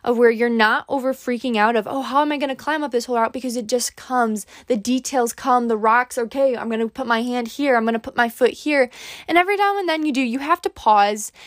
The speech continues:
and you have to think, "Okay, how do I readjust myself to continue on?" And that's how life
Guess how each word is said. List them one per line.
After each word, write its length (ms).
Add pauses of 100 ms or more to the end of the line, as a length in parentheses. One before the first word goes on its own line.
(160)
and 100
you 60
have 140
to 80
think, 180
"Okay, 180
how 200
do 100
I 40
readjust 640
myself 520
to 80
continue 480
on?" 420 (520)
And 160
that's 260
how 180
life 340